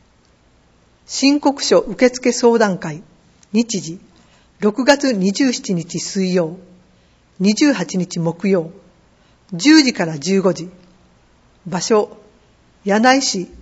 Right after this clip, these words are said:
文化福祉会館。問い合わせ、山口労働局、労働保険徴収室、電話零八三九九五の零三六六。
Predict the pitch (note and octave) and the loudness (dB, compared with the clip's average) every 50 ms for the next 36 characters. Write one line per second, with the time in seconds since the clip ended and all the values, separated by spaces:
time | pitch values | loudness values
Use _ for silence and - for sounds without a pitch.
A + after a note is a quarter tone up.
0 | - - - - E3 A3+ C4 C4 B3 C4 B3+ B3+ - - - A#3+ - - - A#3 | -20 -20 -12 -2 0 0 0 2 2 0 0 0 -4 -4 -4 -4 -4 0 0 2
1 | G#3+ G3+ - - E3 D#3+ D3+ - - _ _ _ _ _ _ _ _ _ _ _ | 0 0 -2 -6 -12 -14 -14 -18 -20 _ _ _ _ _ _ _ _ _ _ _
2 | - A#3 A#3 A3+ A3+ G#3+ G#3 G#3 G3+ - G#3 F#3 - - - - _ _ _ _ | 2 2 4 4 2 0 0 -4 -4 -4 -4 -4 -4 -8 -18 -20 _ _ _ _
3 | _ _ _ _ _ _ _ _ _ _ _ _ _ _ _ G#3+ C4 C#4+ C#4 C#4 | _ _ _ _ _ _ _ _ _ _ _ _ _ _ _ 2 2 4 4 2
4 | B3 F#3+ F3 - - - - C4+ A#3+ E3+ G3 B3+ C4+ C#4 B3+ C#4 C4+ C4 C4 - | 0 -2 -6 -10 -12 -14 -14 -14 -6 2 4 6 6 6 6 4 2 2 0 -2
5 | E3+ - - E3+ F#3 - _ _ _ _ _ _ _ _ _ - F3+ A#3 C4 C#4 | -8 -10 -10 -14 -14 -14 _ _ _ _ _ _ _ _ _ 2 4 4 4 4
6 | C4+ C4+ C#4 C4+ C4 C4+ C4+ A#3+ - B3 G#3 E3+ D3 - - B3 A#3+ B3 B3 B3+ | 4 4 2 2 2 0 -4 -2 0 0 0 0 -2 -4 2 4 4 4 2 0
7 | - B3 A#3 A#3 - - - - E3+ F3+ - _ _ _ _ _ _ _ - G#3+ | -2 -2 -4 -4 -6 -10 -10 -12 -14 -14 -14 _ _ _ _ _ _ _ -4 -2
8 | G#3 G3+ F#3 F#3 F#3 F3 - - - - - _ F#3 F#3+ A#3+ C4 C4+ B3+ - B3+ | -2 0 -2 -4 -6 -8 -10 -16 -20 -20 -16 _ 0 0 2 2 2 0 -2 -4
9 | B3+ - - - - A3 F3+ D3+ D#3 - - - _ _ _ _ _ _ _ _ | -4 -6 -12 -4 -2 -2 -2 -2 -8 -14 -20 -20 _ _ _ _ _ _ _ _
10 | _ _ - - C#4+ D4+ D4 C#4+ - D4+ C#4+ B3+ F#3 G#3+ G3+ F3+ F3+ E3 F#3+ - | _ _ 2 4 6 6 4 4 0 0 0 0 0 -2 -2 -2 -4 -6 -10 -14
11 | - _ _ _ _ - A3+ C#4 C#4+ D4 C#4+ D#4+ C4+ A#3 F3+ D3+ E3+ D#3+ - F3+ | -20 _ _ _ _ 0 2 2 2 2 0 0 0 0 0 -4 -6 -6 -4 -2
12 | F3 E3+ F3 - - - | -4 -4 -4 -8 -18 -20